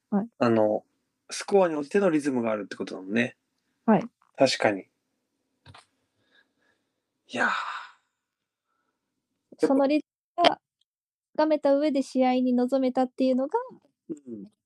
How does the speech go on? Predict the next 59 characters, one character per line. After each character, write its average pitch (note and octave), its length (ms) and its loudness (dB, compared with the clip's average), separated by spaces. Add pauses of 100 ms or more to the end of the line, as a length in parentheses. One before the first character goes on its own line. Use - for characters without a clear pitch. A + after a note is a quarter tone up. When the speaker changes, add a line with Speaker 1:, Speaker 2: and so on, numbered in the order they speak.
(160)
Speaker 1:
今 G#3 120 2
年 G#3 240 -2
の C4+ 400 0
成 A3 160 0
績 G3+ 320 -2
が F#3+ 100 0
良 G3 80 2
か - 140 -8
っ G3+ 60 -6
た - 100 -20
Speaker 2:
良 D4 100 -4
か D4+ 120 -6
っ - 60 -10
た A#3 100 -4
で A#3+ 100 -2
す - 120 -20
ね。 E3 240 -6 (440)
Speaker 1:
は B3+ 180 0
い、 A3+ 80 2
中 A3 200 0
部 G3 100 0
女 F#3+ 120 0
子 G3 140 -2
ミ F#3+ 120 2
ッ - 20 -4
ト F#3+ 120 -6
で F#3 100 0
し - 100 -10
た。 - 140 -10 (1400)
Speaker 2:
そ C#3 400 -2
う - 60 -20
か。 - 160 -2 (280)
じ D3+ 120 2
ゃ C#3+ 60 4
あ C#3 40 0
ち D3 80 -6
ょ D3+ 40 -2
っ C#3+ 40 -4
と C3 140 -4
次 E3+ 460 -4
楽 E3+ 240 0
し G#3+ 140 -2
み A#3 100 0
だ D3 120 -2
ね、 B2+ 280 -4
ほ B2+ 160 -8
ん A#2+ 60 -8
と。 A2 300 -4
Speaker 1:
<laughs> - 280 0 (320)
Speaker 2:
こ D#3 140 0
れ E3+ 80 2
を F3+ 120 0
踏 E3 120 -6
ま F#3+ 160 0
え F3+ 40 -4
て C#3 160 -6
さ、 A#2 540 -2
も A#2 80 -16
う - 20 -20